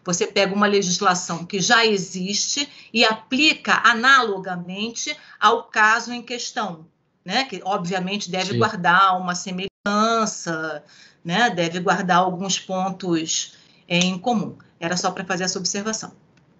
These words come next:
Speaker 2: Respondendo aqui o Clóvis, essa pergunta dele é muito boa. Será que a concepção euro-, eh,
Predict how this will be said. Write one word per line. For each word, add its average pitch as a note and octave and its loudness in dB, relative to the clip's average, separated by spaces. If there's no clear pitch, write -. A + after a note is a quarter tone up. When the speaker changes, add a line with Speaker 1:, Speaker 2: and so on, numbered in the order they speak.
Speaker 2:
Respondendo E3+ 2
aqui F#3+ 2
o F3+ 2
Clóvis, D3+ 2
essa C3+ -2
pergunta C3 -2
dele B2 -2
é C#3 0
muito D3 -4
boa. F#3+ 2
Será C3 -2
que E3+ 0
a E3 2
concepção D#3 2
euro-, D3 2
eh, G#2+ -2